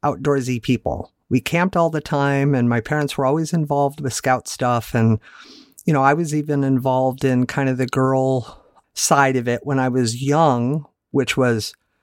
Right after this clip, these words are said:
bluebirds, which went into campfire girls. Unlike Girl Scouts, you had, um, brownies, brownies and Girl Scouts and bluebirds and campfire girls. I don't even know if campfire girls is around anymore.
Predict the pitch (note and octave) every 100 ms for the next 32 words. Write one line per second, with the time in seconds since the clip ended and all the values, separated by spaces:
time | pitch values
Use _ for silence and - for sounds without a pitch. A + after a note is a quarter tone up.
0 | _ _ D3 F3 G3+ F#3 E3+ D#3+ D3+ D3
1 | D3 D#3 C#3+ C#3 B2+ - G#3+ G#3 - C3
2 | B2+ C3+ B2+ B2 A#2+ C3+ B2 B2 - A3+
3 | A#3 - C#3 A2+ A#2 - - - _ _
4 | D3 C3 C3 B2 - A2+ A#2 A2+ F3 D#3+
5 | C#2 - - - C#3+ D#3+ D#3+ D3 C#3 C3+
6 | C#3 C3+ B2 A#2 - A2+ A2 G2+ _ _
7 | _ - C3+ B2 A#2 A#2 A2 C3+ C3+ G3
8 | G3 C#3+ A#2 G2+ F2 F2+ - - - -
9 | _ - E3+ E3 D3+ C#3+ B2 - C3 A#2+
10 | B2+ A#2 A2 A#2 A2+ A2+ A2+ A#2+ B2+ A#2+
11 | G#2+ F2 F#2